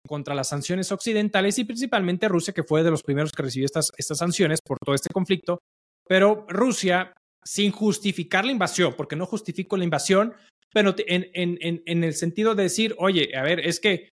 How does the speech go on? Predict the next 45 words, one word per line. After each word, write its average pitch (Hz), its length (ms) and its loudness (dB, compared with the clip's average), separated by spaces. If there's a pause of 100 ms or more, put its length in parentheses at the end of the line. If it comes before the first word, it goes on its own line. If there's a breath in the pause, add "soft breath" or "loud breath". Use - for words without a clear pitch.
(240)
no, 196 320 0
no 175 200 4
me 226 120 2
gusta 202 580 0 (120)
que 185 180 2
al 185 200 2
final 190 480 -2 (300)
venga, 185 680 -2 (180)
eh, 131 540 -6
Ucrania 196 540 0
a 151 160 -4
formar 170 440 -2
parte 185 280 -4
de 196 80 -2
la 196 100 2
otan, 220 400 -2 (340)
porque 254 280 -2
va, 202 260 2
de 202 160 -4
cierta 156 340 -4
manera, 190 560 -2
a 170 280 0
poder 151 260 -2
permitir 202 640 0
que 147 100 -4
existan 143 540 -6
bases 180 300 -2
militares 220 580 -2
de 180 140 -6
quién, 131 240 -8
pues, 233 180 -4
de 175 60 0
Estados - 320 -8
Unidos. 147 340 0
Entonces, 165 400 0
esa 180 240 2
es 214 60 4
la 185 80 4
situación 156 440 0
que 185 120 2
no 180 100 0
le 185 80 2
gustaba 151 320 0
a 156 40 2
Rusia. 185 340 0